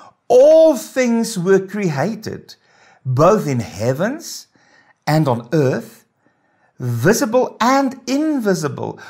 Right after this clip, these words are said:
whether thrones or dominions or rulers or authorities,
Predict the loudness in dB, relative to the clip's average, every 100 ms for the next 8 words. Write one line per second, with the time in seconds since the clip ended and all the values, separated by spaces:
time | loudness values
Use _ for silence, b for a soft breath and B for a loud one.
0 | B 0 2 0 -2 0 2 0 -2 -2
1 | 0 0 0 0 -2 -4 -4 -2 0 0
2 | 0 -2 -4 -4 -4 -4 -2 -2 -4 -6
3 | -8